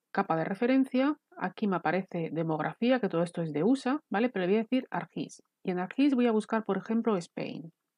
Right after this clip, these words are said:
Spain. ¿Vale? En Spain aquí tengo diferentes estadísticas. ¿Vale? Por ejemplo, voy a buscar Spain,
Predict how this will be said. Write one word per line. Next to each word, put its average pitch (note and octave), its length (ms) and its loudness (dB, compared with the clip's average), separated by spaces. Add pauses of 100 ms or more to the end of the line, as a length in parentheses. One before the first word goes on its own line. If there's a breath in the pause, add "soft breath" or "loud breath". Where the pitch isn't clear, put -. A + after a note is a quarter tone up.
(600)
Spain. - 480 -10 (1700)
¿Vale? A3+ 180 2
En A3 80 2
Spain A3+ 320 0
aquí A3+ 200 0
tengo A3 340 2
diferentes E3+ 680 -2
estadísticas. B3 920 0 (1900)
¿Vale? G#3 240 0
Por G#3+ 180 2
ejemplo, B3 560 4
voy A3+ 200 6
a A#3 60 2
buscar A3+ 600 -2
Spain, A#3+ 960 2